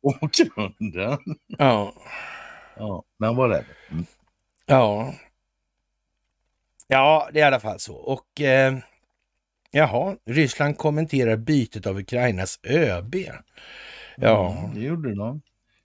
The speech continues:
Speaker 2: Ja.
Speaker 1: Och de tror inte att det är en faktor som förändrar kursen för den särskilda militäroperationen, helt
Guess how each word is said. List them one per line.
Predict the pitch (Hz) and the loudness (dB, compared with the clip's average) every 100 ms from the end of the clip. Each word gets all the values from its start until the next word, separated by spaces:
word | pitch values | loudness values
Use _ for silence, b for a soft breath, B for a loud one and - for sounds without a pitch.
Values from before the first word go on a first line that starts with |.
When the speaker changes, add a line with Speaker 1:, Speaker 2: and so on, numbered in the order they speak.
| - - | -6 0
Speaker 2:
Ja. | 117 92 92 | 2 0 -2
Speaker 1:
Och | 131 | 0
de | 139 113 | 2 2
tror | 165 160 | 4 4
inte | 165 151 | 4 2
att | 151 | 2
det | 151 | 0
är | |
en | 135 | 0
faktor | 151 127 - 127 | -2 -6 -2 0
som | 123 139 | 2 0
förändrar | 135 123 76 73 107 | 2 2 2 -4 -4
kursen | 160 135 - - 131 | -2 -2 -4 -6 -6
för | - | -4
den | 131 135 | -2 0
särskilda | 131 123 - 135 120 | 0 0 0 0 0
militäroperationen, | 120 117 127 117 95 95 104 104 110 92 | 2 0 0 0 0 -4 -4 0 0 0
helt | 98 | -2